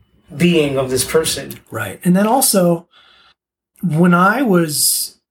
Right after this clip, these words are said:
Speaker 2: <sighs> when I was a boy, first of all, I don't, I, I, in retrospect, I know now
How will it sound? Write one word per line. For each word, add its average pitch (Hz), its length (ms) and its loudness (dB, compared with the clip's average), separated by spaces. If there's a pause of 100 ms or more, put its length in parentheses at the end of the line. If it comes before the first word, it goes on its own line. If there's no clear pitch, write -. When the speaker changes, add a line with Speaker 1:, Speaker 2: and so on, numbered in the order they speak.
(260)
Speaker 2:
<sighs> - 380 -12
when 101 140 -16
I - 120 -10
was 151 140 -8
a - 60 -14
boy, - 420 -14
first - 340 -2
of - 80 -6
all, - 100 -6
I 196 120 2
don't, 190 300 0 (300)
I, - 140 -4
I, - 440 -6 (1200)
in 165 160 2
retrospect, 180 720 0 (320)
I 160 120 0
know 165 180 4
now 160 480 0